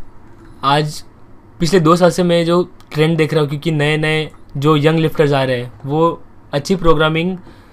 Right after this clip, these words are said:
को लेके आगे आ रहे हैं। आप ऐसा नहीं देखो कि जो ओल्ड स्कूल करते थे,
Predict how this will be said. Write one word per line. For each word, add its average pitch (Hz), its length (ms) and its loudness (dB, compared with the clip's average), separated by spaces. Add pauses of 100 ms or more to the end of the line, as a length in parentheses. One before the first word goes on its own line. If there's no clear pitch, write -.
(280)
को 160 100 2
लेके 156 440 0 (320)
आगे 139 200 2
आ 127 100 2
रहे 120 140 -6
हैं। 123 120 -16 (440)
आप 139 160 0
ऐसा 151 180 0
नहीं 175 80 2
देखो 165 220 6
कि 165 160 0
जो 165 400 0
ओल्ड 156 180 0
स्कूल - 200 -2
करते 156 340 -2
थे, 143 180 -2